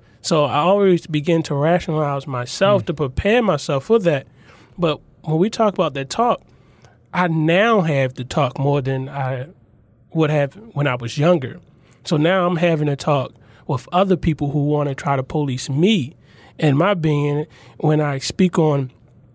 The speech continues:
Speaker 1: that incident, it's like, "Well, you were shot, the police could see this, maybe you should have did X, Y, and Z." They try to tell me all the,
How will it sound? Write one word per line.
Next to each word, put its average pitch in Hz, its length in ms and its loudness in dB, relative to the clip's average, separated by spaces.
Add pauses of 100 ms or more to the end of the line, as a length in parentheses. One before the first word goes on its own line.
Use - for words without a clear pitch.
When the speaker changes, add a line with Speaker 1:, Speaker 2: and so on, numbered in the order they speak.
(460)
Speaker 1:
that 151 240 0
incident, 151 580 0 (100)
it's 165 140 -6
like, 147 180 -2
"Well, 143 260 0 (480)
you 180 140 4
were 165 80 4
shot, 185 460 0
the 160 80 -4
police 165 340 0
could 131 120 -6
see 233 280 0
this, 196 400 2 (100)
maybe 180 260 4
you 196 80 2
should 190 200 0
have 165 120 2
did 156 280 2 (200)
X, 170 220 -2
Y, 160 140 2
and 151 80 2
Z." 151 300 0 (440)
They 202 140 2
try 220 200 -2
to 180 100 2
tell 190 220 2
me 196 200 2
all 190 320 4
the, 165 380 0